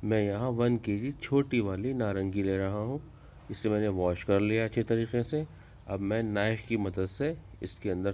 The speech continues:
कट लगा लूँगा इस तरह से। आप चाहें तो डबल कट भी लगा सकते हैं ऊपर से और साइड से। और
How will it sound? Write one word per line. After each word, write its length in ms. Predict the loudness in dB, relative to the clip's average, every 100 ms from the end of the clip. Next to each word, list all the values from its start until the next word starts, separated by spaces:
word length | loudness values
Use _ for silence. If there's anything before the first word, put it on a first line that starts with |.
| 0
कट 180 | 0
लगा 240 | 0 -2 0
लूँगा 320 | 0 0 -2 -4
इस 140 | -6
तरह 240 | -4 -2 -4
से। 220 | -6 -8 -10 -16 -20 -18 -20 -20 -14 -2
आप 220 | -2 0 0
चाहें 220 | 0 2
तो 80 | 0
डबल 280 | 0 0 0
कट 240 | 0 -2
भी 60 | -2
लगा 220 | 0 -2
सकते 340 | -4 -8 -4 -4
हैं 180 | -4 -4
ऊपर 280 | -6 0 0
से 180 | 0 0
और 140 | 0 0
साइड 320 | 0 0 0
से। 220 | -4 -6 -6 -12 -20 -20 -20 -20 -20 -20 -18 -18 -20 -18 -16 -2
और 180 | 0